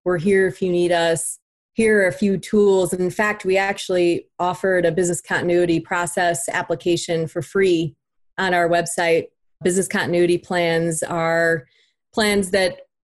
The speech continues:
companies develop in order to deal with things like natural disasters or a pandemic. Business continuity plans are great, but if you don't have a system to really automate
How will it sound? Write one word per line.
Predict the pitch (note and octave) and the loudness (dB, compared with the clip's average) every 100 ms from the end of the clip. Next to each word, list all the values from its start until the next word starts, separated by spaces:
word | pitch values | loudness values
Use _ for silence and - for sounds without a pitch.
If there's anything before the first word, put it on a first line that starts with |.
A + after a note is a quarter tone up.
| - | -4
companies | G#3 G#3 G#3 G3 | -2 2 2 2
develop | E3+ F3+ F3+ F#3 F3+ - - | 0 0 2 0 -2 -6 -2
in | F3+ | 0
order | F3+ F3+ | 2 2
to | F3 E3+ | 0 -2
deal | F3+ F3 F3 | 0 2 2
with | E3+ E3 - _ | 2 0 -2 _
things | E3+ D#3+ | -4 -2
like | D#3+ D3+ | -2 -2
natural | D3+ C#3+ F3+ | -4 -4 -4
disasters | F#3+ C4 D#4+ A#3+ E3 D3+ D#3 | 0 0 0 0 -2 -2 0
or | E3 | 0
a | E3+ | 0
pandemic. | E3+ G#3+ A#3 C4+ E3+ D3 - _ _ _ _ | 0 0 2 2 2 -2 -8 _ _ _ _
Business | F#3+ A3+ A3+ | 0 2 2
continuity | A3 F#3 F#3+ F#3 | 0 0 2 2
plans | F3 - F3+ F3 F3 E3+ | 0 -2 0 2 0 -2
are | - F3 E3+ E3+ E3+ | -2 0 0 2 0
great, | E3+ F3 F#3 B3 - | 0 0 2 0 0
but | F3+ | -2
if | E3+ | 0
you | G3 | 0
don't | G#3 G#3 | 0 0
have | G3 G3+ | -2 -2
a | E3 | -2
system | - F3+ - G3+ G3 | -4 -6 -2 -2 -2
to | F#3+ F3+ F3 E3 | -2 0 0 2
really | E3+ E3+ - D3+ | 2 0 -2 -4
automate | E3 F3 E3+ E3+ E3+ | -2 0 2 0 -2